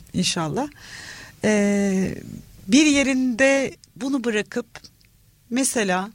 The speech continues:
satış ya da iş geliştirme, satış ya da pazarlama tarafında değerlendirmek istiyorum. Neden? Çünkü tahtada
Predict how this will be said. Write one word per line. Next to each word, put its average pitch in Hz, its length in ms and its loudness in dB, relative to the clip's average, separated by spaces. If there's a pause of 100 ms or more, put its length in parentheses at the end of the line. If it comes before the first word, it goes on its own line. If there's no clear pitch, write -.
(120)
satış - 840 -2
ya 262 140 6
da 262 260 2 (280)
iş 269 160 -2
geliştirme, 180 600 -6 (220)
satış 262 400 -2
ya 247 100 0
da 277 80 0
pazarlama 226 520 -2
tarafında 180 460 -6
değerlendirmek - 680 -6
istiyorum. - 400 -6
Neden? 254 360 4 (440)
Çünkü 233 320 0
tahtada 233 680 0